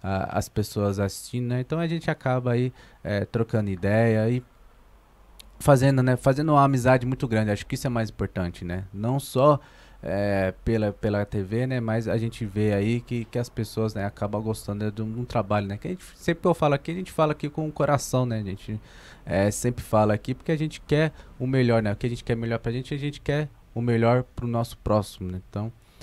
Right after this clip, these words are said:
é, é assim que a gente conduz a no-, a nossa T V. Então, agradecer a todos os amigos internautas aí, um Feliz Natal, um, um Feliz Ano Novo, né? Que todos possam aí,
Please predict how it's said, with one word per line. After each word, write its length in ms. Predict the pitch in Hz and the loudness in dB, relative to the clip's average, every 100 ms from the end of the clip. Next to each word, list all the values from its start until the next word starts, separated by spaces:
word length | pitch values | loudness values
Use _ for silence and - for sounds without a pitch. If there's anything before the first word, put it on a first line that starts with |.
| - - | -14 -4
é, 240 | 101 98 - | -2 -2 0
é 80 | 104 | -2
assim 220 | - 104 | -2 -4
que 100 | 113 | -2
a 60 | |
gente 260 | 107 107 - | -2 -2 -6
conduz 720 | - 139 110 127 156 156 - - - - | -6 -4 -2 2 2 2 -6 -20 -20 -6
a 120 | 98 | -4
no-, 180 | 101 95 | 0 0
a 100 | 101 | 2
nossa 320 | 101 101 107 | 0 0 -2
T 160 | - 113 | -2 -4
V. 260 | 87 80 87 | -2 -6 -6
Então, 360 | - 123 131 - | -2 -2 -2 -6
agradecer 580 | 117 107 120 113 - 110 | -6 -2 0 0 -2 -2
a 60 | 107 | -2
todos 240 | 110 101 | -2 -4
os 40 | 101 | -4
amigos 460 | 95 101 104 95 | -4 -4 -4 -4
internautas 640 | 95 - 87 92 95 - | -6 -6 -6 -2 -4 -4
aí, 120 | 98 107 | -4 -4
um 100 | 107 | -6
Feliz 380 | 110 117 131 117 | -6 -4 -4 -4
Natal, 520 | 95 - 110 123 123 _ - - - - | -6 0 4 4 2 _ -20 -20 -20 -12
um, 300 | 98 101 - | -8 -6 -8
um 40 | |
Feliz 380 | 107 101 104 120 | -6 -6 -4 -2
Ano 200 | 113 95 | -2 -2
Novo, 360 | 92 104 104 101 | 0 2 0 -2
né? 160 | 101 | -4
Que 140 | 101 - | -6 -12
todos 520 | - 135 139 131 - | -4 2 2 0 -6
possam 480 | - 107 107 107 107 | -6 0 0 0 -4
aí, 160 | 110 | -4